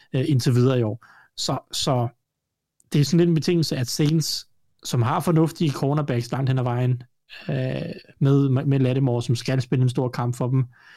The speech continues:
øh, det er et okay kasteforsvar, de er elleve, elleve i D V O A. Der skal en bedre pressure percentage på fra deres pass rush. Og så er der, tror jeg også, der er muligheder, for jeg tror godt, at de her receiver på, på angrebet kan, kan have en fin kamp.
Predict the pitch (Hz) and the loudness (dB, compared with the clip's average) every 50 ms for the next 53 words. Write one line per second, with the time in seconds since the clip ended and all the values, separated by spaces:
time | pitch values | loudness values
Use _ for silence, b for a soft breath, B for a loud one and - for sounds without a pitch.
0 | B B B B B B - - - 139 - 131 110 113 143 160 160 160 147 - | B B B B B B -10 -8 -8 -6 -6 -4 -2 0 2 2 2 2 2 0
1 | 165 143 - 156 151 - - 143 - 139 139 - 143 127 123 117 120 127 127 123 | -2 0 0 -2 -2 -2 -2 -2 -2 -2 -2 -2 -2 -2 -2 0 0 0 2 2
2 | 127 147 160 151 135 131 135 143 _ _ _ _ _ _ _ - 151 147 165 165 | 2 2 2 0 0 0 -2 -2 _ _ _ _ _ _ _ -2 0 0 2 2
3 | 151 131 120 120 131 120 120 120 117 113 117 123 127 123 - b b b b b | 2 0 0 0 0 2 2 2 2 2 2 0 0 -2 -4 b b b b b
4 | b b b b _ _ _ _ _ _ _ _ _ _ _ _ _ _ _ - | b b b b _ _ _ _ _ _ _ _ _ _ _ _ _ _ _ -6
5 | 143 - - - 143 147 151 143 131 135 135 135 127 120 - 135 120 - 135 131 | -4 -4 -4 -4 -2 0 2 2 2 2 2 2 2 0 0 0 0 0 0 -2
6 | 123 - 139 123 120 123 - - - 139 131 131 - - _ _ - - - 123 | -2 0 0 0 0 0 -2 -2 -2 0 0 0 -2 -6 _ _ -10 -6 -4 -4
7 | 131 123 120 - - 123 117 123 - - 117 117 - - - _ _ - 151 - | -2 -4 -4 -4 -6 -6 -6 -6 -6 -6 -8 -8 -8 -12 -16 _ _ -12 -8 -4
8 | - 170 170 156 139 - - 156 139 139 131 - 151 135 123 120 127 135 135 127 | -2 0 0 0 0 0 -2 0 0 0 -2 -2 -2 0 2 2 2 2 2 0
9 | 127 120 127 165 160 - - 156 - 170 160 160 160 143 - - 139 131 131 127 | 0 -2 -4 -6 -6 -4 -4 -4 -2 -2 -2 -2 -2 -2 0 2 2 2 2 2
10 | 123 117 - - 123 127 135 131 123 123 127 117 - - 120 120 127 - 120 120 | 0 0 0 0 0 0 0 0 -2 -4 -6 -6 -4 -4 -4 -4 -4 -2 -2 0
11 | 123 123 123 123 120 123 120 120 - - 127 123 123 - _ _ _ - - - | 0 0 0 -2 0 0 -2 -4 -4 -6 -6 -6 -6 -8 _ _ _ -20 -10 -4
12 | 135 127 123 123 - 131 139 143 - 127 120 131 | -2 -2 0 0 -2 -4 -4 -4 -6 -8 -8 -8